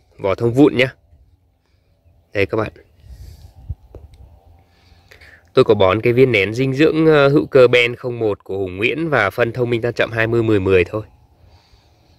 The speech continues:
Và không có phun gì cả đâu. Thực ra nếu các bạn có điều kiện,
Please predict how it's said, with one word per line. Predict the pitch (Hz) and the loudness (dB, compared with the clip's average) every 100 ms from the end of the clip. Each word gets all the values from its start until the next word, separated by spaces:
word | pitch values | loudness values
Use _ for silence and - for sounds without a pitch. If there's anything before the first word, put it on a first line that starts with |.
| _ _ | _ _
Và | 104 | -2
không | 98 117 | -2 -4
có | 113 | -6
phun | - 127 120 | -2 -2 0
gì | 110 | -2
cả | 95 | -4
đâu. | 90 104 - _ _ - - - - - - - | -6 -8 -14 _ _ -20 -20 -20 -20 -20 -20 -4
Thực | 113 | 0
ra | 117 | 0
nếu | 120 104 | 0 -2
các | 147 | -2
bạn | 143 - | -4 -4
có | 98 | -6
điều | 113 120 | -2 -2
kiện, | - 127 | 0 -2